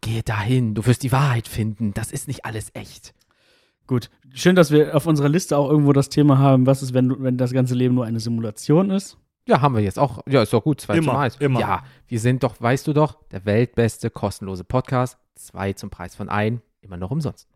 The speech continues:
Speaker 2: Ja, vielleicht, mal gucken, vielleicht fällt uns dann noch mal separat was da ein.
Speaker 1: Nee, dann, ich schneid einfach die letzten fünfzehn Minuten da rein und dann ist der Drops gelutscht. <laughs> Nee, aber, äh, man muss einfach mal sagen, ich glaube, das wird krass. Fred, w-,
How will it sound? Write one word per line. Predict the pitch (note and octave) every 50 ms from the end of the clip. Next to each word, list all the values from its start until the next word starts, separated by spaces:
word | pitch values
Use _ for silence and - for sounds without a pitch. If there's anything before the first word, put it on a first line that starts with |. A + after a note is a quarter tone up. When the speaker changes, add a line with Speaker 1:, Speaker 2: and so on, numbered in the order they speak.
| _ _
Speaker 2:
Ja, | F#2+ F#2
vielleicht, | - - C3 C#3 D3 - - _ _ _
mal | C3+ B2+
gucken, | - C#3 A#2 G#2
vielleicht | - A#2+ A#2 -
fällt | C#3+ C#3
uns | C#3 B2+ C3
dann | C3+ B2+
noch | B2 B2+ B2+
mal | B2 A2+
separat | A2 A#2 A2 - G#2+ A2 G#2+ G#2
was | G2+ G2 -
da | G#2
ein. | G#2 G#2 G2 - _ _ _ _ _ _
Speaker 1:
Nee, | - A2 A2
dann, | G2 G#2 - G#2+ A2+ G#2+
ich | - G#2+
schneid | - A#2+ A#2+ C3 C3
einfach | B2+ A#2+ C#3
die | A#2+ - B2
letzten | A2 B2 - - - A#2
fünfzehn | - - B2 - - - A2
Minuten | G2+ G2 B2+ D3+ C3
da | A2 G2
rein | F#2 F#2+ F2+ F#2
und | F#2 F#2
dann | F2 F#2+
ist | B2 C3+ -
der | A#2 G#2
Drops | - B2+ - -
gelutscht. | - G#2+ - D#3 - - - _ - - - - - - A#3 - - -
<laughs> | - A#3 G3 D#3+ A#3+ A#3+ - - B3 - - - B3 - - - A3+ F#3 - _ _ - - - - - - - - - - - - - -
Nee, | E3+ F#3+ G3+ - -
aber, | - D#3 D#3+ C3 - - - - _ _
äh, | D#3+ E3 D#3 - -
man | - C#3 C#3 D3+
muss | F3 G3 -
einfach | D#3+ D#3+ C#3+ D#3+
mal | D3+ C#3+
sagen, | B2+ B2+ C3+ C#3 D3+ C#3
ich | A2+ -
glaube, | - B2+ C#3 C#3+ D3
das | C3 B2 -
wird | - A#2+ - -
krass. | - - D#3 G3+ - - - _ _ _ _ _ - - _ _
Fred, | _ - C#3+ C#3+ E3+ D3 -
w-, | B2+ B2